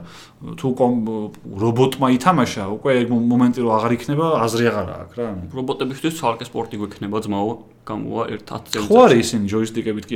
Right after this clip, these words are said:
Speaker 1: არა.
Speaker 2: რობოტები რო
Speaker 1: ორი
Speaker 2: ჩხუბობენ, ხო?
Speaker 1: აქანდაზი რო ეჩხუბება იმას.
Speaker 2: ცოცხს.
Speaker 1: ცოცხს და რაღაცა. <laughs> მტვერსა სრუტი რო.
Speaker 2: კი.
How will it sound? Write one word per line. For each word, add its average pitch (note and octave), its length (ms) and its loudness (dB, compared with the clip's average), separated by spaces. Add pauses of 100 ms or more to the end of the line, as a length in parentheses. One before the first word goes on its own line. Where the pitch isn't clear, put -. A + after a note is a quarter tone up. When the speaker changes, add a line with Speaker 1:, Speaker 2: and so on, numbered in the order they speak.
Speaker 1:
არა. D#2 120 -6 (360)
Speaker 2:
რობოტები G#2+ 320 -8
რო A2+ 80 4
Speaker 1:
ორი B2+ 220 4
Speaker 2:
ჩხუბობენ, G#2+ 260 0
ხო? G#2+ 160 -6
Speaker 1:
აქანდაზი C3 480 4
რო A#2 160 4
ეჩხუბება G#2 480 -4
იმას. G#2 200 -2 (360)
Speaker 2:
ცოცხს. - 420 -4 (140)
Speaker 1:
ცოცხს - 480 2
და B2 40 10 (120)
რაღაცა. G#2+ 280 0 (340)
<laughs> - 340 -12
მტვერსა B2+ 400 0
სრუტი D3+ 400 4
რო. A#2+ 140 0 (960)
Speaker 2:
კი. A2 100 -10